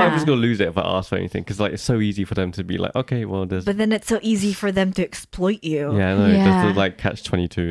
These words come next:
Speaker 2: is really
Speaker 1: It's, it's, it's a vicious cycle,
Speaker 2: Yeah.
Speaker 1: really. Um, 'cause I feel like, uh, as long as there's, there are people who will say yes to unpaid work, there would be
Speaker 3: People who
Speaker 1: companies
Speaker 3: ask
Speaker 1: and
Speaker 3: you
Speaker 1: pro-,
Speaker 3: to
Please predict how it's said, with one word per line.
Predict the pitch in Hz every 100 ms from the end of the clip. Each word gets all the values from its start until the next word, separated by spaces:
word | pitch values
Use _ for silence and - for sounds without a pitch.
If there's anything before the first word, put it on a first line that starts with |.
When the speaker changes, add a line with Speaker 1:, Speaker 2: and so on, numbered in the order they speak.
| 87
Speaker 2:
is |
really | 87 87 87 85 90 _ _ _ -
Speaker 1:
It's, | 240 -
it's, | 302 202 - 254 247
it's | 269 - -
a | 285
vicious | - 196 - 165 156
cycle, | 160 156 151 143 117
Speaker 2:
Yeah. | 156 160 160
Speaker 1:
really. | 156 151 147 -
Um, | 165 160 147 143 - _ _ _ _
'cause | - 208
I | 220
feel | 190 240
like, | 220 202 _ _ _ -
uh, | - 170 - _ _ _ _ - - _ _ _ _ _ _ _
as | 220 233
long | 262 262
as | -
there's, | 220 - -
there | 214 208
are |
people | 202 226 220 214 202
who | 185 180 165 165 175
will | 185 190
say | - 220 202
yes | 190 185 170 170 - - _ -
to | 208
unpaid | 190 190 226 202 180
work, | 196 190 170 - - _ _ _ _ _ -
there | 220 202
would | 185 180 170
be | 202 180 175 - _ _ _
Speaker 3:
People | 196 226
who |
Speaker 1:
companies | 214 208 185 175
Speaker 3:
ask | 170
Speaker 1:
and | 185 175
Speaker 3:
you | 208
Speaker 1:
pro-, | 165
Speaker 3:
to | - 175 156